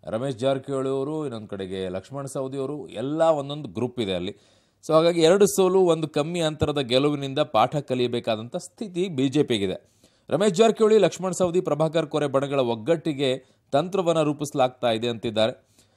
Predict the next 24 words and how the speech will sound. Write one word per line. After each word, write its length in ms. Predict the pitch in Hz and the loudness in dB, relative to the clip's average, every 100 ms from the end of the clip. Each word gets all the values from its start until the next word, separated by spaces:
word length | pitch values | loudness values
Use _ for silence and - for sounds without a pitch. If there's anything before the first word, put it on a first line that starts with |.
| - | -8
ಈ 60 | 123 | -4
ಮೂರು 300 | 156 226 240 | 2 2 4
ಬಣಗಳನ್ನ 460 | 208 208 190 196 | 4 6 6 6
ಒಗ್ಗೂಡಿಸೋಕೆ 720 | 196 151 156 190 151 165 - | 8 4 2 -2 0 -2 -2
ಅಮಿತ್ 260 | 95 127 139 | -4 -2 -4
ಶಾ 160 | - 147 | 0 0
ಪ್ಲಾನ್ 340 | 147 139 139 | 6 4 6
ಮಾಡಿದಾರಂತೆ. 680 | 127 127 127 123 117 - 95 | 0 2 0 0 -6 -10 -2
ಬಣಗಳ 340 | 120 143 147 | -2 0 0
ಗುದ್ದಾಟದಿಂದಾಗಿಯೇ 1120 | 123 113 110 151 165 151 151 147 147 160 180 | 0 0 4 4 4 -2 0 2 2 2 2
ಒಟ್ಟು 440 | 135 104 147 - 180 | 2 -2 -8 -2 0
ಎರಡು 300 | 131 156 160 | 2 0 -4
ಸೋಲು 240 | 151 143 | -4 -6
ಕಂಡಿತ್ತು 380 | 135 127 117 120 | -6 -8 -8 -10
ಬಿ 140 | 98 | -8
ಜೆ 180 | 107 127 | -4 -6
ಪಿ. 220 | 127 135 _ _ _ _ | -6 -10 _ _ _ _
ಸರ್ಕಾರ 420 | - 131 143 214 | -2 0 8 10
ಇದ್ರೂ 300 | 220 214 214 | 10 4 4
ಎರಡು 220 | 208 196 175 | 4 4 2
ಪರಿಷತ್ 420 | 151 151 202 - | 0 0 -4 -4
ಚುನಾವಣೆಯಲ್ಲಿ 560 | 190 185 180 170 165 | -4 -2 0 0 -2
ಮುಗ್ಗರಿಸಿ 760 | 131 98 123 135 135 226 208 190 | -4 -6 -10 -12 -6 -4 -2 -4
ಬಿದ್ದುಬಿಟ್ಟಿತ್ತು. 840 | 139 117 113 101 - - _ _ | -4 -6 -8 -8 -12 -14 _ _